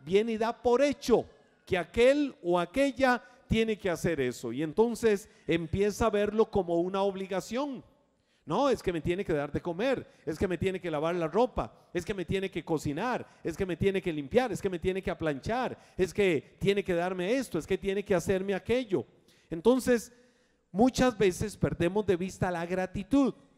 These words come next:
y al perder de vista la gratitud,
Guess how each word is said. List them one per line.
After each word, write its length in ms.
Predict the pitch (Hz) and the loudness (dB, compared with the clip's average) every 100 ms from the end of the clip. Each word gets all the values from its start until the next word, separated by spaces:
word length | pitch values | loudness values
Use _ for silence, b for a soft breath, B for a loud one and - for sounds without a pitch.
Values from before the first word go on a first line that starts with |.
| _ | _
y 120 | 160 170 | -2 -2
al 160 | 170 | 0
perder 400 | 190 180 185 226 | 0 0 -2 0
de 120 | 240 | 0
vista 340 | 233 233 - 220 | -2 -4 -4 -4
la 160 | 214 | -4
gratitud, 760 | 208 214 214 220 - 190 170 | -4 -4 -4 -8 -2 2 4